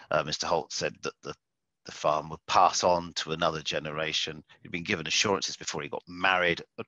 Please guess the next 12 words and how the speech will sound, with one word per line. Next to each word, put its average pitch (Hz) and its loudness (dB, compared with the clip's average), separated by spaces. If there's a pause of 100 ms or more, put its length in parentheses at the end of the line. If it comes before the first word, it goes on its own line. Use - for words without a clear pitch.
and 107 0
all 135 6
these 104 4
kind 90 4
of 80 -6
things. 78 -8 (320)
And 95 0
then 110 6 (480)
everything 135 6
turned, 92 6 (380)
uh, 101 6
when, 113 4